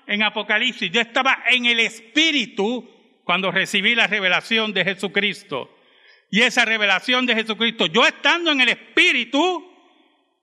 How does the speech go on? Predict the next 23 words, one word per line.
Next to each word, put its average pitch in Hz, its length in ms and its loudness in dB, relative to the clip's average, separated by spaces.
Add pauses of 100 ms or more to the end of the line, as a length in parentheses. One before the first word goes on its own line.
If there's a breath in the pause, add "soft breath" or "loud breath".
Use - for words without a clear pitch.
(380)
lo 165 160 -2
que 170 100 0
hace 185 240 0
es 202 60 -2
mirar 190 400 0
la 180 160 0
gloria 214 420 0
de 175 160 -6
Cristo - 640 -4 (720)
y 180 140 0
glorificar 190 640 0
a 208 100 0
Cristo. 196 720 -6 (2000 loud breath)
Y 220 80 0
cuando 226 240 0
se 220 140 -2
escribe 339 320 0
a - 20 2
las 277 160 0
siete 294 240 -2
iglesias 262 500 -2
de 220 60 -2
Apocalipsis, 208 760 -4